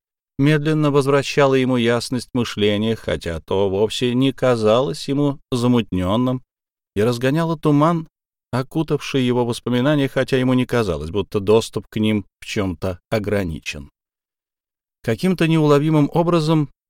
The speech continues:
на сознание Баркельби влияли эти пустые жилые отсеки, тёмные штольни с ржавыми брошенными машинами,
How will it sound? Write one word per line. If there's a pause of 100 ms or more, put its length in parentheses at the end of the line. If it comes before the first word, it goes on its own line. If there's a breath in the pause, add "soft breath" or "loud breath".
(160)
на
сознание
Баркельби
влияли
эти (140)
пустые
жилые
отсеки, (500)
тёмные
штольни (300)
с
ржавыми
брошенными
машинами,